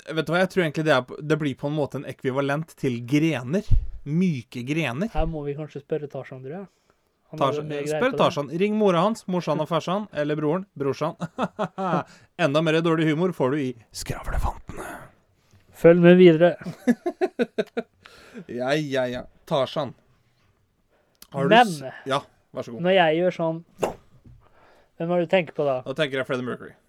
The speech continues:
Speaker 2: Å, dæven
Speaker 1: Og
Speaker 2: meg,
Speaker 1: for den
Speaker 2: altså.
Speaker 1: som ikke skjønte det, han strakk armen i været.
Speaker 2: En liten sånn der Freddie Mercury-inspirert.
Speaker 1: Liten sving, da, vet du. Deo!
Speaker 2: Og jeg er jo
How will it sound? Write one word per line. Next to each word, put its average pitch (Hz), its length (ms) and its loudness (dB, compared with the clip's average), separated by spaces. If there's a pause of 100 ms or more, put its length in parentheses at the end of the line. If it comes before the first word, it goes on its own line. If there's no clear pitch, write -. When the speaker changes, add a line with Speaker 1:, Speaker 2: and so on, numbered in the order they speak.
(180)
Speaker 2:
Å, 175 140 0 (140)
dæven 160 360 -2
Speaker 1:
Og 160 60 -6
Speaker 2:
meg, 160 60 0
Speaker 1:
for 160 120 2
den 156 100 4
Speaker 2:
altså. 151 120 -2
Speaker 1:
som 175 100 -2
ikke 151 160 -4
skjønte 147 260 0
det, 185 140 2
han 165 240 2
strakk 160 400 -2
armen 147 260 -2
i 185 60 -2
været. 180 280 -2 (720)
Speaker 2:
En 180 80 -6
liten 185 300 -2
sånn 165 180 4
der 160 220 0 (260)
Freddie 139 400 -4
Mercury-inspirert. 147 720 -4
Speaker 1:
Liten 147 60 -8
sving, 185 260 -4
da, 160 100 4
vet 143 140 -8
du. - 20 -20 (240)
Deo! 202 1160 12 (360)
Speaker 2:
Og 180 80 2
jeg 202 220 8
er 160 240 4
jo 165 140 4